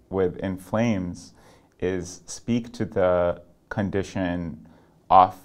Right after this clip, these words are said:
women in the country, because that's more than fifty percent of the world, and speak to, and also create a film that can, in some ways, be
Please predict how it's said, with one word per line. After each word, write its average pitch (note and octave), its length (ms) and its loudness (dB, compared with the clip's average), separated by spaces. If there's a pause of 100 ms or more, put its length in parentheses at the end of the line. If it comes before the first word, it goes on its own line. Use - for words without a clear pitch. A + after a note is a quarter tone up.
women G#2 380 0
in F#2+ 100 -2
the F2+ 80 -2
country, F2+ 520 -4
because F2 320 -10
that's - 480 -4
more G2+ 260 0
than A2 160 -4
fifty B2 300 -8
percent B2 440 -8 (140)
of A#2+ 160 -8
the A#2 80 -4
world, C#3+ 460 -2 (600)
and G2 460 -6
speak - 520 -10
to, G2 500 -4
and G2+ 160 -4
also G#2 260 0
create G#2 380 -4
a - 40 -8
film F2 680 -6 (460)
that F#2 420 2 (320)
can, G2+ 420 -2
in G2+ 100 -4
some G#2+ 300 2
ways, G#2 240 -2
be F2+ 560 -4